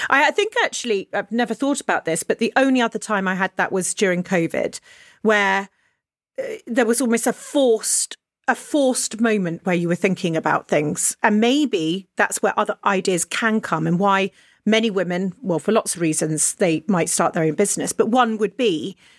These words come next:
that you've got that moment to think about things. And your youngest daughter, Bella, was suffering from eczema. So you started to investigate what might help.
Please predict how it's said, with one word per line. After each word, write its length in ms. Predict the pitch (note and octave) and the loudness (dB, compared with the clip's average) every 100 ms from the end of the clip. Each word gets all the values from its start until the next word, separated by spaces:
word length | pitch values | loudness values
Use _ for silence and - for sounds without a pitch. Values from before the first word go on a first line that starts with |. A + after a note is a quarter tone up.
| _ _ - | _ _ -4
that 80 | |
you've 180 | A#3 G#3+ | 0 2
got 140 | C#4 - | 0 2
that 180 | A#3+ | 0
moment 560 | A#3 A3 A#3+ B3 G#3+ F#3+ | 2 2 2 2 -2 -8
to 100 | - | -8
think 260 | - B3 B3 | -2 -2 -2
about 320 | A#3+ E3 - | -2 -4 -2
things. 380 | D#3+ D3 D3+ G3+ | -4 -2 -2 2
And 80 | G#3 | 4
your 160 | A3 | 4
youngest 420 | A3+ B3 B3 - | 2 2 0 -2
daughter, 260 | A#3+ G#3 - | 0 0 0
Bella, 220 | G3 G#3 | -2 -2
was 140 | F3+ F#3 | 0 0
suffering 380 | G#3 - F#3+ F3 | 0 0 -2 -2
from 180 | F3+ - | -4 0
eczema. 580 | A3 - - D3 C#3+ - - - - | -2 0 -2 -2 -4 -6 -12 -20 -10
So 120 | - B3+ | 0 2
you 80 | |
started 560 | A#3+ - A3 G3+ - B3 | 4 2 2 0 -2 -4
to 60 | - | -2
investigate 640 | C#4+ B3 - - - E3 | -2 -2 -2 -4 -2 -4
what 160 | F#3+ F#3 | -2 0
might 180 | G#3 F#3+ | 0 0
help. 400 | - C#4+ F#3 - | 0 0 0 -2